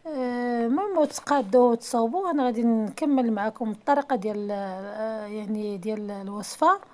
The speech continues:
تحاولوا يعني مثلًا، آه، اليوم تبغيو تمشوا للحمام، يوم غد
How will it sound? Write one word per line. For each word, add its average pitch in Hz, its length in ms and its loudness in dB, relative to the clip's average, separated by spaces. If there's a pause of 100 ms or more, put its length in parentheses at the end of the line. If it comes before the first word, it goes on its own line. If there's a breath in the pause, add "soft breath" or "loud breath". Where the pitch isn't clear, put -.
(640 soft breath)
تحاولوا 285 560 4
يعني 277 360 4
مثلًا، 277 640 4
آه، 254 880 4
اليوم 254 640 4
تبغيو 233 440 0
تمشوا 247 400 0
للحمام، 247 560 2
يوم 233 220 2
غد 294 200 2